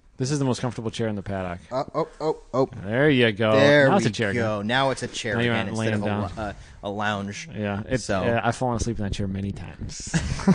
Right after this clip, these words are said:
Speaker 1: It's a nice chair to fall asleep on the trailer in.
Speaker 2: It, it's comfortable. I'm enjoying it. It's
Speaker 1: Yeah.
Speaker 2: much more comfortable than the car I've been in for the last
Speaker 1: Yeah,
Speaker 2: eighteen
Speaker 1: you
Speaker 2: hours.
Speaker 1: just, you've,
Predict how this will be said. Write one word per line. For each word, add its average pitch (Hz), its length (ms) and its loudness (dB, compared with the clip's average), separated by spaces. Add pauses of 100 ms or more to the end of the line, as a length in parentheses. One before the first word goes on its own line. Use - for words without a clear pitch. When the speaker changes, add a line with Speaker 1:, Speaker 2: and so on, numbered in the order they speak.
(100)
Speaker 1:
It's 196 260 6
a 147 40 2
nice 135 280 6
chair 139 160 10
to 127 60 4
fall 127 160 4
asleep 127 240 2
on 123 100 2
the 120 80 2
trailer 117 380 0
in. 131 160 4
Speaker 2:
It, - 220 0
it's 156 180 4
comfortable. 92 460 0
I'm 120 140 2
enjoying 98 400 2
it. 87 100 0
It's 101 180 0
Speaker 1:
Yeah. 90 80 -4
Speaker 2:
much 107 240 0
more 104 80 2
comfortable 101 300 0
than 87 80 -4
the 90 60 -4
car 101 240 4
I've 90 80 0
been 92 120 -2
in 90 100 0
for 92 120 -6
the 87 80 -4
last 87 500 -4
Speaker 1:
Yeah, 135 160 -2
Speaker 2:
eighteen 95 260 -2
Speaker 1:
you 95 60 0
Speaker 2:
hours. 143 260 2
Speaker 1:
just, - 260 -6
you've, 113 400 -2